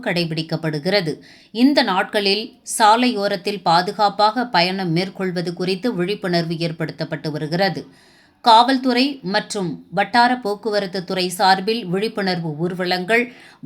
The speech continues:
வாகன பேரணிகள் மற்றும் ஹெல்மெட் அணிதல் குறித்த விழிப்புணர்வு நிகழ்ச்சிகள் நடைபெற்றன. மாவட்ட வருவாய் அலுவலர் ராஜகுமாரன் மற்றும் காவல் கண்காணிப்பாளர் சிநேகப்பிரியா கொடியசைத்து பேரணியை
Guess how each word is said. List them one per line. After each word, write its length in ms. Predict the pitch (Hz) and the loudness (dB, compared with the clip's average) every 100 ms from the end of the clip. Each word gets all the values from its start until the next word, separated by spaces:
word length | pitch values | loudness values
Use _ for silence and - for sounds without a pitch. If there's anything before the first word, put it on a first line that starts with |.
| 156 | 4
வாகன 420 | 190 220 226 208 - | 6 6 2 -4 -2
பேரணிகள் 680 | 180 185 180 190 196 240 247 190 | 0 0 -2 -2 -2 -2 -2 -4
மற்றும் 320 | 180 190 196 170 | -6 -4 -4 -2
ஹெல்மெட் 380 | 180 202 196 190 | -2 -4 -4 -4
அணிதல் 340 | 175 180 180 180 | -2 -4 -6 -4
குறித்த 320 | 175 175 170 147 | -4 -4 -4 -4
விழிப்புணர்வு 540 | 175 208 190 180 165 160 | -6 -6 -6 -4 -4 -4
நிகழ்ச்சிகள் 480 | 180 208 254 233 196 | -4 -6 -8 -6 -4
நடைபெற்றன. 720 | 156 151 160 - 190 170 139 - _ _ _ 170 | -4 -4 -8 -6 -4 -4 -4 -12 _ _ _ -2
மாவட்ட 440 | 185 226 254 254 208 | 4 4 4 0 0
வருவாய் 340 | 196 208 226 214 | -2 0 -2 0
அலுவலர் 420 | 202 202 202 180 160 | -4 -4 -2 2 4
ராஜகுமாரன் 840 | 180 185 208 - 190 196 208 226 175 | 2 0 -10 -8 0 0 0 -4 -6
மற்றும் 320 | 175 202 208 - | -6 -8 -10 2
காவல் 300 | 190 196 214 208 | 4 4 0 -4
கண்காணிப்பாளர் 800 | 190 196 196 175 180 175 165 165 | -4 -2 -4 -2 0 2 0 -4
சிநேகப்பிரியா 800 | - 190 202 190 175 175 170 214 - - - _ - | -4 -6 -4 -8 -6 -6 2 2 2 -6 -20 _ -2
கொடியசைத்து 640 | 220 247 240 233 285 285 254 | 0 4 4 2 -4 -4 -4
பேரணியை 520 | 185 202 202 196 175 | -2 0 -2 -2 -2